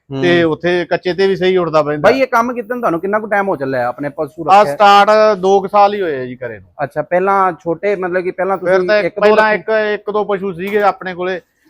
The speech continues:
Speaker 2: ਤੇ ਉਹ ਹੁਣ ਪ-, ਦੋ ਕੁ ਸਾਲਾਂ ਤੋਂ ਆਪਾਂ ਇਹਦੇ ਤੇ ਪੂਰਾ ਫੋਕਸ ਕਰ ਰਹੇ ਹਾਂ ਕੰਮ
Speaker 1: ਤੇ ਇਹ ਕੰਮ ਆਪਾਂ ਹੁਣ ਅੱਗੇ ਨੂੰ ਵਧਾਉਣਾ ਹੀ ਆ?
Speaker 2: ਹਾਂਜੀ, ਹਾਂਜੀ, ਆਪਾਂ ਸਾਰੇ, ਅ, ਬਰੀਡਿੰਗ ਤੇ ਕੰਮ ਕਰ ਰਹੇ ਹਾਂ ਅੱਗੇ। ਆਪਣੇ
Speaker 1: ਅੱਛਾ
Speaker 2: ਕੋਲ
Speaker 1: ਜੀ।
Speaker 2: ਉਧਰ ਫਾਰਮ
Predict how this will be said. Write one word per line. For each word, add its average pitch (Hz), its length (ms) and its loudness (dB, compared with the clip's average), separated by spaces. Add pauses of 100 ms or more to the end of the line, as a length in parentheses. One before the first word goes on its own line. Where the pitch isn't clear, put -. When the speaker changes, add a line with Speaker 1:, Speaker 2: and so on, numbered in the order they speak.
(120)
Speaker 2:
ਤੇ 170 300 0
ਉਹ 175 300 -4
ਹੁਣ 170 180 -6 (200)
ਪ-, 175 420 -6
ਦੋ 180 180 -4
ਕੁ 180 60 -10
ਸਾਲਾਂ 196 280 -2
ਤੋਂ 190 120 -2
ਆਪਾਂ 190 300 0
ਇਹਦੇ 185 180 -2
ਤੇ 185 80 -8
ਪੂਰਾ 165 640 -2
ਫੋਕਸ 143 240 -12
ਕਰ 135 180 -4
ਰਹੇ 120 180 -10
ਹਾਂ 107 80 -16
ਕੰਮ 107 280 -10
Speaker 1:
ਤੇ 165 320 -4
ਇਹ 175 60 -4
ਕੰਮ 165 240 0
ਆਪਾਂ 165 200 2
ਹੁਣ 156 120 0
ਅੱਗੇ 147 200 -2
ਨੂੰ 165 120 -4
ਵਧਾਉਣਾ 139 300 0
ਹੀ 156 160 -2
ਆ? 143 80 -2
Speaker 2:
ਹਾਂਜੀ, 156 380 -2
ਹਾਂਜੀ, 139 340 -8
ਆਪਾਂ 165 440 -2
ਸਾਰੇ, 170 680 0 (380)
ਅ, - 20 -4
ਬਰੀਡਿੰਗ 160 400 -4
ਤੇ 190 140 -4
ਕੰਮ 165 280 -4
ਕਰ 147 160 -2
ਰਹੇ 151 200 -8
ਹਾਂ 160 60 -4
ਅੱਗੇ। 156 300 -8 (360)
ਆਪਣੇ 147 200 0
Speaker 1:
ਅੱਛਾ 170 100 -4
Speaker 2:
ਕੋਲ 175 100 2
Speaker 1:
ਜੀ। 175 80 -2
Speaker 2:
ਉਧਰ 175 140 0
ਫਾਰਮ 156 400 2